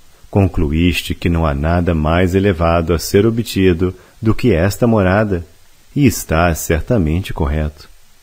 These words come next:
A verdade não pode ser outra, senão esta."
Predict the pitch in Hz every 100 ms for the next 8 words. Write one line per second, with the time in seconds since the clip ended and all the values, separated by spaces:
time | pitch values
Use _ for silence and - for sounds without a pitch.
0 | _ _ _ _ - 82 78 71 73 78
1 | 80 76 80 85 80 80 78 85 - -
2 | 98 95 82 110 - - - - 120 107
3 | 120 95 110 -